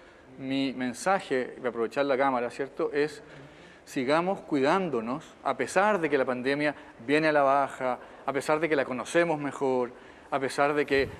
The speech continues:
tenemos información de variantes permanentemente y podemos tomar medidas preventivas, podemos ordenarnos mejor como país, como persona,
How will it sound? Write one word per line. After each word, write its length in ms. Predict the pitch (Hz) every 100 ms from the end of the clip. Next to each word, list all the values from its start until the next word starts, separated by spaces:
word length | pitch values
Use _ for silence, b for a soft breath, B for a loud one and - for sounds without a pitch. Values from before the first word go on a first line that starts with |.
| -
tenemos 240 | 135 151
información 500 | 160 - 139 120 147
de 80 | 151
variantes 480 | 135 127 143 147 151
permanentemente 680 | 147 131 147 147 143 151 151
y 20 |
podemos 300 | 127 135 147
tomar 240 | 123 139 165
medidas 320 | 160 151 156
preventivas, 640 | 147 131 120 143 139 127 120 B B B
podemos 320 | 123 135 170 175
ordenarnos 500 | 175 147 147 156 147
mejor 320 | 139 151 139
como 200 | 143 127
país, 320 | 113 143 151
como 180 | - 120
persona, 420 | 113 - 101 -